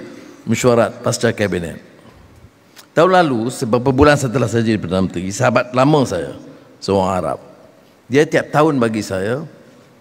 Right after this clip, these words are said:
satu tong minyak zaitun. Dan saya bawa dan bagi-bagi kepada keluarga dan kawan-kawan dan staf. Satu tong minyak zaitun yang ditanam, eh, di ru-, kawasan rumah dia. Tahun ini,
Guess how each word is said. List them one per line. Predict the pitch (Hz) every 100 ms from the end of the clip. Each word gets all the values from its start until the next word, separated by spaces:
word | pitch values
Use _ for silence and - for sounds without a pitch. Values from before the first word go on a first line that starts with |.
| _ _ _
satu | - 107 110 -
tong | 147 156 170 185 175 147
minyak | 110 127 123 120
zaitun. | 139 147 123 67 - - - - _ _ _ _ _ _ _ _ _ _ _ _ _ _ -
Dan | 104 -
saya | 160
bawa | 139 120 - - - -
dan | 101 104
bagi-bagi | 104 117 98 110 101
kepada | 92 90
keluarga | 87 104 95 95 98 98
dan | 90 78
kawan-kawan | 87 95 92 92 98 87
dan |
staf. | - - 90 - - - - _ _ _ _
Satu | 104 - 78 _
tong | 95 87
minyak | 92 87
zaitun | 104 104 135
yang | 113
ditanam, | 98 104 101 104 117 170 175 - - - _ _ _ _ -
eh, | 92 92 92
di | 104 117
ru-, | 113 110 -
kawasan | - 117 113 120 120 92
rumah | 107 135 127 87
dia. | 69 - - - - - _ _ _ _ _ _ _ _ _ -
Tahun | 156 202
ini, | 196 151 113 98 123